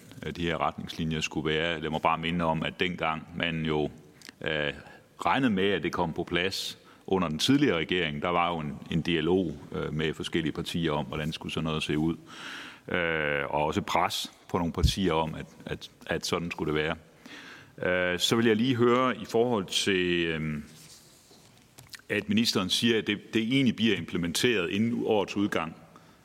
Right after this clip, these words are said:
øh, fuldt ud, forstår jeg, i alle ministerier. Knap nok. Øh, men, men kan ministeren sige lidt mere om det? Øh, hvad for nogle huller kunne man forestille sig, der, der er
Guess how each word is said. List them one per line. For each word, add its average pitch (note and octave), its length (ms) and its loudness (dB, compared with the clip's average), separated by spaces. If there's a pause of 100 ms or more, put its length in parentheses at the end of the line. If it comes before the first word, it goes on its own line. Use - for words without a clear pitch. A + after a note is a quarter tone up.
(100)
øh, D2+ 340 -2
fuldt B2+ 300 2
ud, F#2+ 180 0 (220)
forstår F2+ 340 -2
jeg, D2+ 100 -2
i D#2 60 -4
alle F#2+ 180 0
ministerier. F2 540 -2 (600)
Knap G2+ 240 -2
nok. F#2+ 320 -4 (640)
Øh, F2 360 2
men, F2+ 300 -2
men F#2 160 -2
kan G2 160 0
ministeren A2+ 340 0
sige B2 240 2
lidt A#2 240 2
mere A#2 280 2
om E2 160 -4
det? A#2+ 280 0 (280)
Øh, D#2 580 0 (340)
hvad G2+ 160 0
for A#2+ 60 -6
nogle F#2+ 160 -2
huller G#2+ 240 4
kunne - 160 -6
man D#2 100 -4
forestille E2+ 460 -2
sig, D2+ 200 -4
der, D2 300 -4 (360)
der D2 60 -2
er E2+ 280 -2